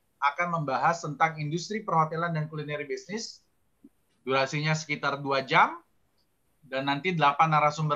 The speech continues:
lainnya kami akan hadirkan di minggu depan, yaitu tanggal enam belas Mei tahun dua ribu dua puluh di jam yang sama pukul dua siang,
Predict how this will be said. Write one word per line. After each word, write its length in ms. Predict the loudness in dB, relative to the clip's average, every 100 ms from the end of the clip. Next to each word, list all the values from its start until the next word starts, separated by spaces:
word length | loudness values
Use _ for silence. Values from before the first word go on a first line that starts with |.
| 0
lainnya 400 | 0 2 2 4
kami 320 | 0 2 0
akan 180 | 0 0 0
hadirkan 400 | 0 2 2 0
di 80 | -2
minggu 320 | -2 -2 -2
depan, 400 | 4 4 4 -2 -14 _ _ _ _
yaitu 240 | -2 -2 2
tanggal 320 | 2 4 0
enam 240 | 2 0 0
belas 320 | -2 -2 -2
Mei 320 | 0 0 0
tahun 240 | 2 2
dua 160 | 2 -4
ribu 80 | -4
dua 240 | -4 -4
puluh 320 | -2 2 2
di 160 | 0 -10
jam 240 | -2 -2
yang 160 | -2 -6
sama 320 | 0 4 4
pukul 320 | 0 -8 -6
dua 160 | 0 -2
siang, 400 | -2 2 2 2